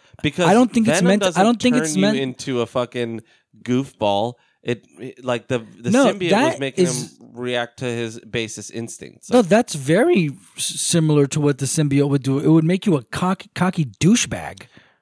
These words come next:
Speaker 1: Well, no, it was
Speaker 2: It would.
Speaker 1: it, it would heighten his, like, baser instincts, the shit that he wouldn't normally.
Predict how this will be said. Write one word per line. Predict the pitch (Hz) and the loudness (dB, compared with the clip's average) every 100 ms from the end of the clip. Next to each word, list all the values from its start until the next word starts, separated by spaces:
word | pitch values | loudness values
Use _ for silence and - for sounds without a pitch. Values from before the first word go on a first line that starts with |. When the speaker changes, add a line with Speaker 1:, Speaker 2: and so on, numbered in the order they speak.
| _ _ _ | _ _ _
Speaker 1:
Well, | 135 160 | 0 0
no, | 208 117 92 | 0 0 2
it | 110 | 2
was | 123 127 117 - _ _ _ _ _ _ _ | 2 0 -2 -16 _ _ _ _ _ _ _
Speaker 2:
It | 170 202 | 0 2
would. | 415 233 104 110 - _ | 2 2 -4 -12 -14 _
Speaker 1:
it, | 131 92 98 - | 0 0 -4 0
it | 139 | 2
would | 135 127 117 - | 2 0 -4 -12
heighten | - 147 127 131 | -4 -2 -2 -6
his, | 123 113 110 110 | -2 -2 -2 -4
like, | 104 95 _ | -4 -6 _
baser | 117 107 - 101 | -4 -4 -4 -8
instincts, | 65 98 95 80 82 | -8 -12 -14 -16 -18
the | - 104 | -12 -10
shit | - 110 | -8 -4
that | 107 98 | -4 -4
he | 110 104 | -4 -2
wouldn't | 107 110 85 | 0 -2 -2
normally. | 110 104 104 101 98 95 | -2 -2 -4 -8 -8 -10